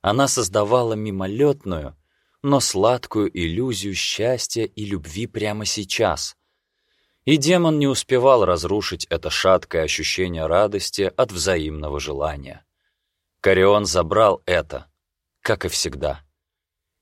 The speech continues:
И оставалась только несчастная пустота внутри,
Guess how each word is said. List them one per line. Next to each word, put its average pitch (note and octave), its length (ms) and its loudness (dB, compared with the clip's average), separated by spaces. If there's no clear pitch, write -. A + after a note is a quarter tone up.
И G2+ 100 2
оставалась A2+ 800 4
только B2 360 0
несчастная A#2 800 0
пустота G2+ 640 2
внутри, D#2+ 580 -4